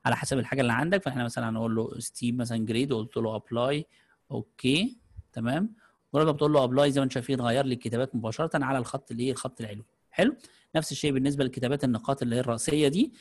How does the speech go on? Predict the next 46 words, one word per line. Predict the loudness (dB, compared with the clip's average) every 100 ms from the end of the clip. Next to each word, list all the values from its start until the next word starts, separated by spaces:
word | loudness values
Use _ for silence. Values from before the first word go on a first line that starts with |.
| -20 _
تيجي | 0 2
برضو | 4 4
هنا | 4 4
وبتقول | 4 2 0 2
له | 2
انا | 2
عايز | 0 0
اعمل | 0 -2
point، | -2 0 2 2 -2 -18 _ _ _ _ _ _ _ -4
وبتعدل | 0 4 4 4 2
الستايل | 2 2 2 2
بتاع | 0 0 0
الليبل | 2 4 4
بتاع | 2 -2
البوينت. | -2 0 0 0
وهنا | 2 4 6
ده | 6
الستايل | 6 4 4 4 0 -10 _ _ _
النقطه | 0 2 2 4 4 4
نفسها | 2 4 6 6 6 -4 -6 -4 -6 -10
<clears throat> | _ _ _ _ _
هي | 2
عباره | 4 6 6
عن، | 6 2 -2 0
آه، | 2 4
دايره | 4 4 6 6
مثلًا | 4 2
على | 2 2
سبيل | 0 0 0
المثال | 0 -2 -4
في |
الحاله | -6 -8 -8
دي | -6 -4 -2
هي | -2 -2 -4 -6 -14 _ -12 -6
شكل | -6 -4 -4
مثلًا | -2 -2
ان | 0
هو | 2
عاملها | 2 2 0
بشكل | -2 -6
اكس | -4 -4 -4
زي | -4
ما |
انتم | -4
شايفينها | -4 -4 -2
كده، | 0 0